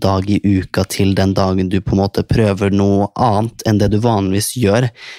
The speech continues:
tror jeg er med på å liksom gi livet ditt litt mer mening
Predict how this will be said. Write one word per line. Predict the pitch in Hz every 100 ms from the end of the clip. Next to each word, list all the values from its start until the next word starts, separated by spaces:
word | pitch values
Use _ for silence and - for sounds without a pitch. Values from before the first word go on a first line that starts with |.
| -
tror | - 117 120
jeg |
er | 110 113 117
med | 104 92 -
på | 107
å |
liksom | 113 104 101 104 _ - - - _ _ -
gi | 113 110 101 101 101 104 -
livet | 107 98 92 95
ditt | 104 101 _ - -
litt | 101 135 - -
mer | 113 107 104
mening | 107 98 98 101 104